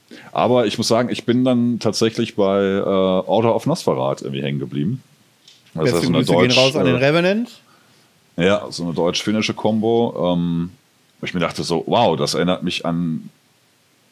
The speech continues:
Speaker 1: die ein oder andere Band, die ich sehr schätze. Äh, ist halt echt recht oldschoolig. Das hätte halt auch wirklich, äh, irgendwie erst, weiß ich nicht, von Anfang der neunziger kommen können. Es ist, äh, kalt, es ist roh, es ist, ähm,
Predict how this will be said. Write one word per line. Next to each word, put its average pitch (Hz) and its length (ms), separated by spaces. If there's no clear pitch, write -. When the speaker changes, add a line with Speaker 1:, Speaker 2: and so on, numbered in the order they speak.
Speaker 1:
die 90 180
ein 110 160
oder 107 120
andere 101 220
Band, 101 300
die 101 60
ich - 60
sehr 92 120
schätze. 139 520
Äh, 87 220
ist - 160
halt 80 160
echt - 240
recht - 240
oldschoolig. 123 760
Das 85 140
hätte 95 180
halt 98 120
auch 82 160
wirklich, 90 320
äh, 82 300
irgendwie 82 300
erst, 71 200
weiß 73 120
ich 76 40
nicht, 71 160
von - 140
Anfang 71 180
der 73 80
neunziger 71 380
kommen 67 220
können. 65 280
Es 69 160
ist, - 240
äh, 78 180
kalt, 101 460
es 95 160
ist - 180
roh, 98 480
es 82 200
ist, - 360
ähm, 80 600